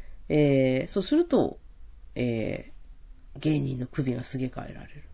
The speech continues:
で、ある意味、こう、新陳代謝が激しいっていうことは、新人が出てくる、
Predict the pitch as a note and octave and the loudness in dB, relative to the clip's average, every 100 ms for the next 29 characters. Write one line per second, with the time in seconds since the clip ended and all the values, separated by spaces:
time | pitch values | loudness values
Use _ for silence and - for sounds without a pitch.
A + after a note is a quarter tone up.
0 | - F4 D#4+ - - - - - - - | 4 6 6 2 -16 -18 -18 -18 -18 -18
1 | - - - A#4+ D#5 D5 C4 G#3+ D4+ A#3 | -18 -18 6 10 10 10 8 10 10 10
2 | D#3 - - A3 G#3 - C5+ C5+ C#5 C5 | 6 -2 -2 0 2 4 2 2 2 8
3 | C5+ G4 A3 - F#3 C#4+ C#4+ F#4 D4 - | 8 8 6 4 4 4 6 8 6 6
4 | E3+ E3+ G#3+ - F3 D3 - A#4 C5+ C5+ | 2 2 0 -2 2 2 2 2 2 0
5 | C#5 C5+ B4+ B4 A#4 A#4 G4 - F#3+ G#3+ | 0 2 4 4 4 6 4 4 0 6
6 | C4 G3+ | 6 6